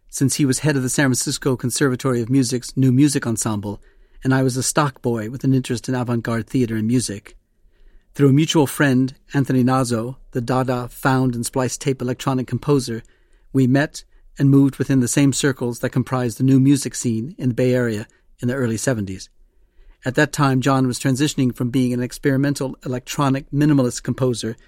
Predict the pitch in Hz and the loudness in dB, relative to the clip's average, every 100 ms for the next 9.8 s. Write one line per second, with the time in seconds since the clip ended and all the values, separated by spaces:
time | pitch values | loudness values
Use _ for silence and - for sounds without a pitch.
0 | - - - 160 143 156 131 - 131 123 | -20 -20 -4 0 2 4 4 2 -2 -2
1 | 127 - - - 131 120 127 127 117 110 | -2 -4 -8 -4 -2 0 -2 -2 -4 -6
2 | 110 - 113 135 135 110 - - - - | -6 -4 -2 -2 -4 -4 -12 -20 -20 -20
3 | - - 123 131 123 135 - 135 123 - | -12 -2 4 4 4 2 0 0 0 -2
4 | 147 - 139 - - 131 135 127 131 113 | -4 -2 -6 -6 -8 0 0 0 -4 -4
5 | 180 123 151 147 - 113 135 107 123 107 | -6 -4 0 0 -2 -8 -8 -6 -4 -6
6 | - 101 - - - - - 147 - 135 | -8 -14 -16 -20 -20 -14 2 2 4 0
7 | 113 - 143 131 131 127 123 117 - 131 | 0 2 2 4 4 2 0 -4 -4 -4
8 | 120 135 - - 120 110 113 120 117 107 | -2 -4 -6 -8 -8 -6 -6 -6 -6 -8
9 | 120 117 - 107 117 113 101 | -8 -8 -4 -2 0 -2 -8